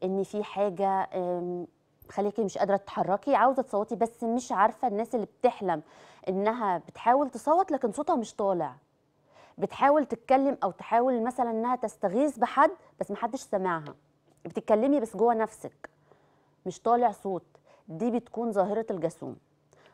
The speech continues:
ظاهرة الجاسوم دي بتيجي غالبًا، غالبًا يا إما، آه، مش نايمين وإحنا على وضوء، آه، ما قلناش أذكار،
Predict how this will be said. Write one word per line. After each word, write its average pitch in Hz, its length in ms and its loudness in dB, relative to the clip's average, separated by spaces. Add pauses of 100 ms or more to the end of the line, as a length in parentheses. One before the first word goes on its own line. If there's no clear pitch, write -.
(120)
ظاهرة 262 340 4
الجاسوم 254 500 -2
دي 240 240 -6
بتيجي 180 420 -6
غالبًا، 185 800 2 (720)
غالبًا 165 460 0 (440)
يا 220 160 4
إما، 247 480 0 (140)
آه، 190 600 -2
مش 190 480 -8
نايمين 226 540 -4
وإحنا 220 680 -4 (200)
على 190 260 6
وضوء، 190 280 0 (1160)
آه، 180 360 -2
ما 175 340 -4
قلناش 185 360 -4
أذكار، 180 380 -4